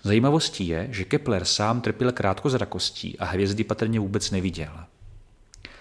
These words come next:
Keplerovy zákony pohybu planet ve sluneční soustavě. První Keplerův zákon. Planety obíhají po eliptických trajektoriích,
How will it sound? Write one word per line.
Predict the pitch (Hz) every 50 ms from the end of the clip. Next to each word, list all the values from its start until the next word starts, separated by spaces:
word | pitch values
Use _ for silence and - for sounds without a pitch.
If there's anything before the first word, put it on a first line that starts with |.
| - - - - - _ _ -
Keplerovy | - 117 - - 170 170 175 156 139 107
zákony | 113 120 127 123 - 147 143 139
pohybu | - 139 135 151 143 120 101 90
planet | - - 95 95 107 113 113 - - - - -
ve | 95
sluneční | - - 101 101 101 98 104 - 101 95
soustavě. | - - 87 80 - - - - 90 82 78 73 82 82 - _ _ _ _ _ _ _ _ - - _ _ _ _ _ _
První | - 123 127 135 143 147 139
Keplerův | 143 - - - - 110 104 107 101
zákon. | 101 95 - 82 87 - - 76 71 76 80 82 - - - - - - - - - - - -
Planety | - 104 107 131 143 143 - 165 - -
obíhají | - 110 113 131 123 120 131 143 143
po | 139 - - - -
eliptických | 120 123 123 - - 127 123 - - 127 - -
trajektoriích, | - 101 98 98 98 - - 85 78 78 76 78 85 - - - -